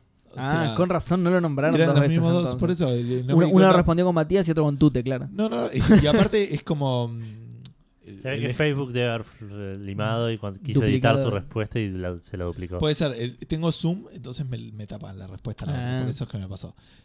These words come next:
Speaker 1: Eh, igual, ya estamos. Eh, hoy en día los juego y sigo descubriendo cosas hermosas, los vi en vivo en toma cinco, mirá qué bueno.
Speaker 2: Oh, qué bien.
Speaker 1: Sus voces no pegan con su cuerpo. Eso
Speaker 2: Wha-,
Speaker 1: entiendo que
Speaker 2: what?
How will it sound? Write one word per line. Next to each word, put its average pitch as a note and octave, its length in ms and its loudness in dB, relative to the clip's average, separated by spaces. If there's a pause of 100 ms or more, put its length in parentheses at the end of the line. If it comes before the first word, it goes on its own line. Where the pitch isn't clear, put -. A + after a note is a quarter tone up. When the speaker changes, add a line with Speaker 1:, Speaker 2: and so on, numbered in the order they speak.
Speaker 1:
Eh, A#2+ 480 0
igual, F3 200 4
ya D#3 100 -4
estamos. D3+ 380 -4
Eh, C#3 140 -4
hoy D3+ 160 -2
en D#3 140 -4
día E3 180 -2
los C#3 100 -2
juego E3+ 200 2
y D3+ 60 0
sigo D3 160 -2
descubriendo D3 360 -4
cosas E3+ 300 -8
hermosas, E3 380 -4
los C3 140 0
vi C#3+ 140 -2
en C#3+ 140 -6
vivo D#3 380 -2 (240)
en D#3 100 -4
toma F3+ 180 -4
cinco, E3 320 -4
mirá D#3 160 -4
qué D4+ 80 -6
bueno. A2+ 300 -6
Speaker 2:
Oh, D#3 100 -2
qué C#3+ 100 0
bien. C#3+ 200 -2
Speaker 1:
Sus - 200 -2
voces E3+ 320 2
no E3 120 0
pegan F#3+ 180 -4
con D#3 140 -8
su D#3 100 -8
cuerpo. A#2 380 -6 (480)
Eso C3+ 120 2
Speaker 2:
Wha-, G#3 60 4
Speaker 1:
entiendo E3+ 300 -2
que C#3+ 80 0
Speaker 2:
what? C#3+ 160 0